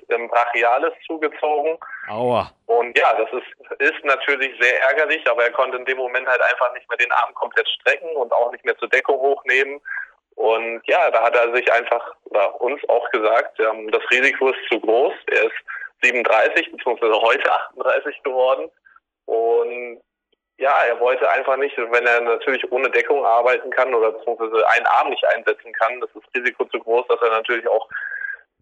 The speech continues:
Speaker 1: ja, mehr Treffer kassiert. Und in seinem Alter will er das Risiko nicht mehr eingehen. Er hat gesagt, „Jetzt, so habe ich eine Chance auf einen Rückkampf, schon in Kürze. Und alles ist gut.“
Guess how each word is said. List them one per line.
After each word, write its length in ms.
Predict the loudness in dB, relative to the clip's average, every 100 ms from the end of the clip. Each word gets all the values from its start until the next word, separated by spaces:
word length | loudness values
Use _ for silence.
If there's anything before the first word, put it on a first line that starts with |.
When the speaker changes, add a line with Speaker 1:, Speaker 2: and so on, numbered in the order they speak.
| -14 -2
Speaker 1:
ja, 240 | 2 2
mehr 340 | 2 4 4 2
Treffer 320 | 0 0 0
kassiert. 600 | -2 -4 -2 2 0 -2
Und 480 | -4 -4 -8 -14 -16 -12
in 100 | 0
seinem 260 | 0 2
Alter 600 | 2 2 4 4 4 2
will 80 | 2
er 100 | 2
das 100 | 2 0
Risiko 320 | -2 -2 -4 -4
nicht 180 | -2
mehr 140 | 0 2
eingehen. 340 | 0 0 0
Er 160 | 2 2
hat 140 | 0 -2
gesagt, 380 | 0 0 0 -10 -6
„Jetzt, 220 | -4 -2
so 160 | 0 2
habe 140 | 2
ich 40 | -2
eine 100 | -4
Chance 300 | -4 -4 -2
auf 80 | -2
einen 100 | 0
Rückkampf, 440 | -2 2 0 0 -8 _ _
schon 240 | -6 -4 -2
in 120 | -2
Kürze. 540 | 0 -2 0 -2 -2 -6 -12 -12 -18 _ _
Und 180 | 0 2
alles 280 | 2 2 -2
ist 120 | -6
gut.“ 220 | -2 -2